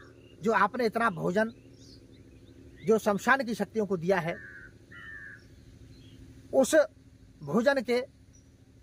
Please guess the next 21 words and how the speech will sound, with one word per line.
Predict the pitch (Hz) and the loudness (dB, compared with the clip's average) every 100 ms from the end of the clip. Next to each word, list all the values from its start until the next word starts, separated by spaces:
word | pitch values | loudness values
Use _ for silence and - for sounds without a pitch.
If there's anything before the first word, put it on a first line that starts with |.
| - | -4
एवज | 220 240 214 | 0 2 0
में | 175 113 - - - - - - - - - - - - | -2 -6 -16 -20 -20 -20 -20 -20 -20 -20 -20 -20 -14 0
आपका | 202 220 254 | 2 2 2
जो | 214 208 | 2 0
कार्य | - 180 226 | 0 2 2
है, | 156 143 - - - - - - | 0 -4 -16 -20 -20 -20 -20 -8
जिस | 170 247 | -4 -2
कार्य | - 202 220 | 2 2 2
के | 214 | 0
बारे | 180 196 208 | 0 0 0
में | |
आपने | 185 - 202 | -2 -2 -4
वहां | 180 175 | -4 -4
बोला | 143 170 | -4 -2
है, | 143 - - - - - - - - - - - | -4 -8 -20 -20 -20 -20 -20 -20 -20 -20 -12 0
और | 208 | 2
वो | 220 | 2
चौबीस | 196 - 240 254 285 202 | 0 2 2 2 0 0
घंटे | 151 214 226 | 0 0 0
के | 214 | 0
अंदर | 185 165 | 0 -2